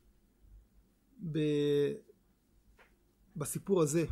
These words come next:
על, על התרנגולת. בואו נראה אותו. נקרא אותו קודם כל ברצף,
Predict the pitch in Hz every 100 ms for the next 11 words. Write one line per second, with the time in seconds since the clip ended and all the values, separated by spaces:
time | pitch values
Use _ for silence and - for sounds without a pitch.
0 | - 143 143 - 143 139 123 127 143 143
1 | 135 139 127 190 180 139 123 - - -
2 | - - - - - - 151 208 196 196
3 | 180 165 147 185 214 254 - -